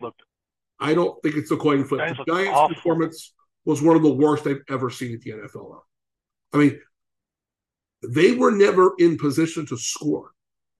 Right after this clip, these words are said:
Speaker 2: at all. They only
Speaker 1: Their
Speaker 2: crossed the
Speaker 1: best
Speaker 2: fifty a couple
Speaker 1: plays
Speaker 2: times.
Speaker 1: were they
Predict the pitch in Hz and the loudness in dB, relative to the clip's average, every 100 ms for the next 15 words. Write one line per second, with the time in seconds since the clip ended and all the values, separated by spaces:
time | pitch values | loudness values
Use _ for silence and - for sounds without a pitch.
0 | _ _ _ _ - 139 185 - - _ | _ _ _ _ -6 -2 -2 -4 -10 _
1 | _ _ _ _ _ _ _ _ _ _ | _ _ _ _ _ _ _ _ _ _
2 | _ _ _ - 165 233 180 202 - 170 | _ _ _ 0 2 4 2 0 0 2
3 | 196 185 180 143 165 185 160 135 120 - | 0 0 -4 -4 0 0 0 -2 -6 -10
4 | 147 165 - - | -4 -2 -4 -4